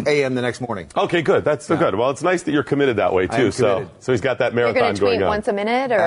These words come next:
Speaker 1: I haven't decided if it's once a minute or once every two minutes. Maybe
Speaker 3: Okay.
Speaker 1: once every thirty seconds. We'll see.
Speaker 3: Okay.
Speaker 1: More
Speaker 2: Louis-
Speaker 1: coffee?
Speaker 2: <laughs> Louisiana has declared a public <laughs> health emergency.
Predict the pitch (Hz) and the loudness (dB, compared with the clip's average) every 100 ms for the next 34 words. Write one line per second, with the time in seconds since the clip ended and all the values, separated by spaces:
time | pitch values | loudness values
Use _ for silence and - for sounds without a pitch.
0 | 113 117 123 131 147 160 170 202 190 202 | 2 2 2 2 2 2 0 -2 -2 0
1 | 190 139 - 196 170 180 165 147 156 139 | 0 -2 -4 -2 2 2 4 2 0 0
2 | 131 156 127 92 - - _ - 214 202 | 0 -2 -2 -6 -12 -20 _ 0 2 2
3 | 202 190 165 165 156 151 151 117 107 120 | 0 -2 0 2 0 0 -2 -2 -6 0
4 | 143 92 - - 226 233 165 - - - | 0 0 -4 -2 -2 -2 -6 -14 -20 -6
5 | 131 151 170 175 196 170 - - - - | -2 2 2 2 0 0 -18 -20 -6 -2
6 | 554 679 - 719 762 784 784 784 - - | 2 0 2 0 2 0 0 -2 -4 -4
7 | - - - - - - - - - - | -18 -16 -12 -8 -8 -10 -14 -10 -10 -12
8 | - - - - - - - - - 170 | -20 -20 -20 -18 -16 -16 -20 -20 -6 0
9 | 240 240 220 214 202 180 170 175 - 185 | 2 2 2 2 4 2 2 -2 2 2
10 | 185 185 156 156 - 196 202 214 - - | 4 2 0 -2 0 2 2 0 -2 -2
11 | 190 196 170 - 175 175 185 175 151 127 | 2 2 0 0 2 4 4 2 0 -2
12 | - 127 98 | 0 2 2